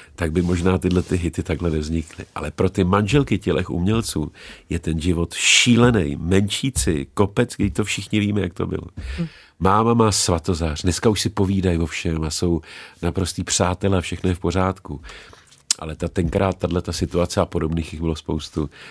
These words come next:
Speaker 1: prostě pro tu manželku je strašná pecka.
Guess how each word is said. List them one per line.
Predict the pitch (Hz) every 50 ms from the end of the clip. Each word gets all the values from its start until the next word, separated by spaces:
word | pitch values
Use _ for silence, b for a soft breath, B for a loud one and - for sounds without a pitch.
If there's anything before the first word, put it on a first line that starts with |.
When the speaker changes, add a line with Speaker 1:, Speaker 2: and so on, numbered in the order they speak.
| B B
Speaker 1:
prostě | - 76 80 - - - - 80 78 69 67 67 - _ _ _ _ _ _
pro | - - 80
tu | - 82 76
manželku | 73 76 73 - 80 78 - -
je | 87
strašná | 82 - - - 82 78 - - 85 80
pecka. | - - 76 - - - -